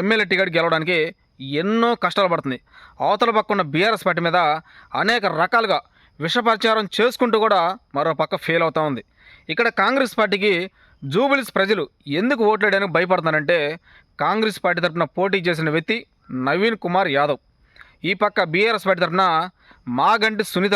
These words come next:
గారు పోటీ చేయడం జరిగింది. స్టూడెంట్స్ తరపున ఆస్మా అని ముస్లిమ్స్ మైనారిటీ మహిళ పోటీ చేయడం జరిగింది.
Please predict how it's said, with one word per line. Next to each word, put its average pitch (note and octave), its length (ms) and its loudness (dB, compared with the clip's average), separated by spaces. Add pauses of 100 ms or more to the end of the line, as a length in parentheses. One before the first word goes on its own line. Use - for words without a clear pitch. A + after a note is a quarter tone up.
(120)
గారు F3+ 380 2 (180)
పోటీ F3+ 200 0
చేయడం E3 320 0
జరిగింది. D3 280 -2 (500)
స్టూడెంట్స్ B3 420 0
తరపున G3 260 0 (600)
ఆస్మా G#3 340 0
అని F3+ 300 -2 (400)
ముస్లిమ్స్ B3+ 420 -2
మైనారిటీ F#3+ 360 2
మహిళ F3+ 200 2 (320)
పోటీ F3 220 0
చేయడం E3+ 220 0
జరిగింది. D3+ 300 -2